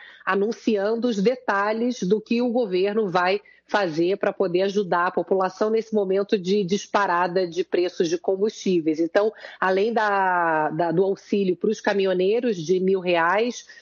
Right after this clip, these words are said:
do aumento do Auxílio Brasil de quatrocentos pra seiscentos reais e do aumento também do Vale Gás, eh, ele confirma que vai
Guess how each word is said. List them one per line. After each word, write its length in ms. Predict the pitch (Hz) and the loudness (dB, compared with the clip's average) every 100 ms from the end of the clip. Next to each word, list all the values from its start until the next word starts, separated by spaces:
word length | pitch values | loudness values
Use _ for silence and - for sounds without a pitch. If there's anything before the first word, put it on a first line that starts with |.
| _ | _
do 200 | 170 208 | -2 2
aumento 500 | 214 196 196 226 226 | 2 0 0 0 0
do 100 | 226 | 2
Auxílio 360 | 214 208 220 196 | 0 0 0 2
Brasil 440 | 202 202 165 214 | 2 0 2 2
de 120 | 214 | 2
quatrocentos 760 | 214 208 202 196 - 190 185 - | 2 0 0 -2 -2 -2 -2 -2
pra 160 | 190 | -2
seiscentos 560 | 185 190 180 190 175 - | 0 0 0 -2 -2 -2
reais 480 | 196 180 160 156 - _ _ | 0 2 2 -2 -6 _ _
e 120 | 202 | -2
do 160 | 202 226 | 0 0
aumento 520 | 208 196 190 226 220 | 0 0 0 0 0
também 460 | 214 196 175 170 170 | 0 2 2 2 2
do 180 | 202 196 | 2 0
Vale 320 | 165 170 190 | 0 0 0
Gás, 540 | 165 180 208 240 - - - _ | 0 0 0 -2 -6 -18 -20 _
eh, 260 | 190 190 185 | 0 2 2
ele 140 | 226 | 0
confirma 840 | - 254 - - 214 240 254 254 | 0 -2 -2 0 0 2 0 0
que 340 | 254 - 220 240 | 0 0 0 2
vai 500 | 180 185 214 233 | 2 2 2 0